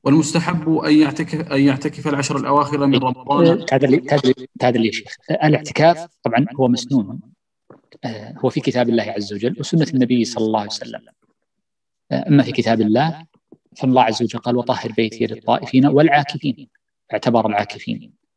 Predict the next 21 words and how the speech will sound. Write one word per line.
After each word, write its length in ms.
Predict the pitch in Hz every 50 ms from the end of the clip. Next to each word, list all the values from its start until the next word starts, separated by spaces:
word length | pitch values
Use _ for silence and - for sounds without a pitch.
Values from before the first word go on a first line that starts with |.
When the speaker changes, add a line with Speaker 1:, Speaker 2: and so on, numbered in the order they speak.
| _ _ _ _ _ _ _ _ -
Speaker 2:
والسنة 680 | 131 123 120 123 120 - - - - 151 147 151 143
النبي 160 | 131 139 139
صلى 80 | 139 139
الله 120 | 131 -
عليه 100 | 147 139
وسلم 80 | 135 135
اعتكف، 320 | 110 - - 131 - - -
فدل 240 | - 101 123 123 120
على 200 | 107 110 117 -
أنه 200 | 120 117 110 107
مشروع. 400 | 110 104 - - - - - 113 - - - _ _ _ _ _ _ _ _ - - - _ _ _ _ _ _ _ _ _ -
وأما 280 | - - - 170 160 147
فضله 400 | - 170 151 143 131 110 117 113
على 120 | 110 117
سبيل 520 | 110 - 123 117 131 139 143 139 - 143 - _ _ _ _ -
ترتيب 340 | - 120 - - - 135 123
الأجر 280 | 120 - 131 120 120
المعين 640 | 110 110 107 107 107 107 123 117 127 147 - - -
فلم 240 | - 143 147 131 120
يرد 180 | 110 113 110 -
حديث 680 | - - 110 113 117 131 131 131 - 135 131 -